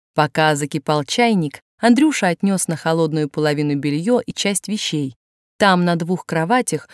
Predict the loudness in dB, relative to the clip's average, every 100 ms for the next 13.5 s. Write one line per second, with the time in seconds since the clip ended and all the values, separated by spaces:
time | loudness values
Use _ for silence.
0 | -6 -2 0 -2 -2 0 0 -2 -4 0
1 | -2 -2 -4 0 0 0 0 -2 -4 -8
2 | -16 _ _ -6 2 4 4 0 -4 -2
3 | 0 0 0 -2 -6 -12 -6 -4 0 4
4 | 4 4 0 0 0 0 0 0 -2 -2
5 | -2 0 0 -2 -4 -2 0 0 0 -2
6 | -2 -2 -2 -6 -2 -4 -2 -6 -10 -14
7 | -16 _ _ _ _ _ 2 4 2 -2
8 | -4 -4 -2 -2 0 0 0 -2 -2 0
9 | 0 0 -2 -4 0 0 -2 _ _ -2
10 | 2 2 0 -4 -8 -4 -4 -4 -6 -8
11 | -10 -14 -20 _ _ _ _ _ _ _
12 | _ 2 4 2 -2 -4 -2 2 4 4
13 | 4 4 2 0